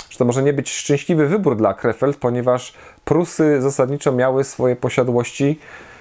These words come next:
bardziej, e, w naszej części Europy. Jak wiadomo, głównie to były Brandenburgia, Prusy, później odebrane nam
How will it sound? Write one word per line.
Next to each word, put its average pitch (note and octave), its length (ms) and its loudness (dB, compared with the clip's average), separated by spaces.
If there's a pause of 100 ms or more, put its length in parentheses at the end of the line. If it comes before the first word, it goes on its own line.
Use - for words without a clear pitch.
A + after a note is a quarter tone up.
(240)
bardziej, B2 640 0
e, A2 300 2
w A#2 120 0
naszej C#3 300 0
części A#2 420 -2
Europy. G#2 360 2
Jak A2+ 120 2
wiadomo, A2 340 2
głównie A2 260 0
to G#2 220 2
były G#2 320 2
Brandenburgia, A2+ 720 0
Prusy, C#3 380 -2
później A2 480 0 (720)
odebrane G#2+ 580 2
nam G2 320 0